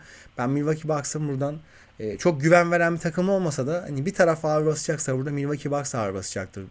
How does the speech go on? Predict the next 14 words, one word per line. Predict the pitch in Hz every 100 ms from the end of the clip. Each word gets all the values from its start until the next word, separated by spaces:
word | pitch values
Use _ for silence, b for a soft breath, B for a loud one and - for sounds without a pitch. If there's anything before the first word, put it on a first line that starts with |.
| -
e, | - 58 101
diye | 104
düşünüyorum. | 107 104 123 117 160 - B B B -
E, | 98 -
çünkü | 156 156
ana | 139 160
yıldızları | 170 160 156 165
sahada | - 156 156
olacak. | 160 151 160 156 - -
Evet, | 127 120
Banchero | 127 139 147 170 160
dönecek | 165 165 165
Orlando'da | 151 151 147 143 151
ama, | 151